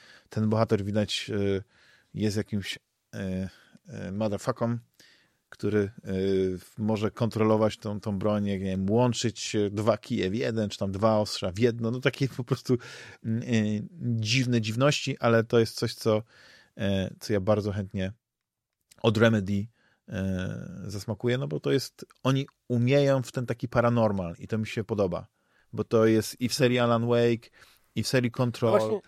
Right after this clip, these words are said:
Speaker 1: i w Quantum, e, Break było, nie? Więc to jest dla mnie wszystko takie, e, naprawdę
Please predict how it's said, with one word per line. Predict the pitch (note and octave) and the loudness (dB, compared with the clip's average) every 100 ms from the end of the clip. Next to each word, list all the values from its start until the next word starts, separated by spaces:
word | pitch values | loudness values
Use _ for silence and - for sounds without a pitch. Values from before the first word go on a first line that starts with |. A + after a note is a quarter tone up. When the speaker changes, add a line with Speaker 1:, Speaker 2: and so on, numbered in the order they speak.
| _ _ _ _ | _ _ _ _
Speaker 1:
i | A#2 | -6
w | - | 2
Quantum, | C#3+ C3 B2+ B2 | 4 4 2 -2
e, | - A2 G#2+ | 0 2 2
Break | G#2 A2+ A2 G#2 A2+ | 2 4 4 2 -2
było, | A2 G#2 G2+ | 0 0 0
nie? | G#2+ A2 | -2 -4
Więc | A2 A2 | -4 -4
to | B2+ | 0
jest | A#2+ B2 | 0 0
dla | B2 | 0
mnie | B2+ | 0
wszystko | A#2 B2 - B2 | -4 -8 -4 -2
takie, | B2 A#2 B2 | -2 -2 4
e, | A2+ A2+ A2 A#2+ G#2+ G#2+ | 4 4 2 0 -2 0
naprawdę | G#2+ A#2 A2 A2+ G#2+ | -2 0 2 4 2